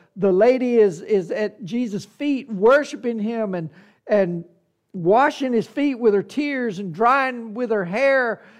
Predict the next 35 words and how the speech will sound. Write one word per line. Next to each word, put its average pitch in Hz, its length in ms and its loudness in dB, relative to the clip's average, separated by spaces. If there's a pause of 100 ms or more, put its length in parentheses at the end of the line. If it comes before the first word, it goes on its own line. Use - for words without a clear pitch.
(120)
And, 214 380 0
you 233 100 -6
know, 214 220 2
Simon 240 720 0 (280)
and 214 240 0
the 202 60 0
people 226 400 2
sitting 262 420 -4
there 247 180 4
at 233 100 0
the 233 40 -4
table 240 360 0
with 190 180 0
Jesus 220 440 -6
are 214 100 -4
like, 202 300 0 (580)
you 214 100 -10
know, 294 140 -6
"Why 208 220 0
are 254 120 0
you 254 180 -6
letting 254 320 0
this, 233 360 -2 (420)
this 226 200 -4
woman 190 500 -2 (680)
touch 233 280 -2
you 190 240 -2
like 160 300 0
that? 156 300 -4
Why, 208 260 0
you 214 180 -6
know, 185 220 -2
if 180 200 -4
you 240 140 -2
knew 214 580 -2